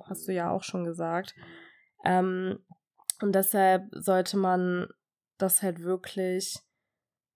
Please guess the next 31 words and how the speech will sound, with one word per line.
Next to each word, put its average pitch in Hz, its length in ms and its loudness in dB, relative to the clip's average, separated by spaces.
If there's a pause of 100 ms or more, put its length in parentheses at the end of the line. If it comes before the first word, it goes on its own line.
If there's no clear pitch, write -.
(180)
ähm, 185 260 2
immer 190 260 2
differenzieren. 190 640 -2
Und 214 60 2
ich 214 160 -4
hab 240 140 -4
auch - 160 -4
das - 220 -10
Gefühl, 233 640 0
so 202 460 -2 (520)
unter 262 420 0
den 277 240 -2
Couple-Influencern, 247 1400 -4
also 185 220 0
das 180 160 0
ist - 40 -6
jetzt 180 160 -4
so 175 60 -8
mein 175 180 -4
Eindruck, 196 640 -2 (800)
mm, 185 520 -2 (120)
kann - 140 -8
ich 180 120 -8
mir 185 120 -2
vorstellen, 190 360 -2
dass 185 140 -2
auch 180 140 -6
so - 180 -6
ein 180 200 -6
Konkurrenzkampf 175 840 -10
herrscht. 247 460 -12